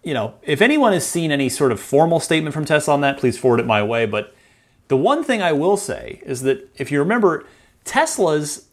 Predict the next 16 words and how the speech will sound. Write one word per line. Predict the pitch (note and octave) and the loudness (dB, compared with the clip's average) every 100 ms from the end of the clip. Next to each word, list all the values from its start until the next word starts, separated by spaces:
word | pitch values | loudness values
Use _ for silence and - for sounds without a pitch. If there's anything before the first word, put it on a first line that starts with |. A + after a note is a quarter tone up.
| _ _ | _ _
unlike | D#3+ F3 D#3+ D#3 | -2 2 2 0
most | D3 C#3+ C#3 | 0 2 2
internal | C3+ B2+ C3+ A#2+ | -2 -4 -2 -2
combustion | A#2+ A#2 A2+ A#2 | -2 -2 -2 -2
engine | C#3 E3+ C#3 | -2 0 -2
cars, | - G#2+ G#2+ - - _ - | 2 2 2 -4 -20 _ -2
have | C3+ B2 | -2 -2
near | C#3 E3+ G#3 G#3+ G#3+ G#3+ - _ _ - | -4 0 4 4 2 -2 -8 _ _ -20
perfect | - F#3 F3+ D3+ C3+ - | 0 2 2 0 -4 -6
fifty | - D#3+ D3+ D3 | -6 -4 -2 -4
fifty | C#3+ - C3 A#2+ | -4 0 0 0
weight | G#2+ A2 A#2 - | -2 0 0 0
distribution, | G2+ - F#2 G2 - G2+ | -4 -4 -8 -8 -8 -10
front | - A#2 A2 | -4 -2 0
and | G2 | -2
back. | F2 - - | -2 -4 -8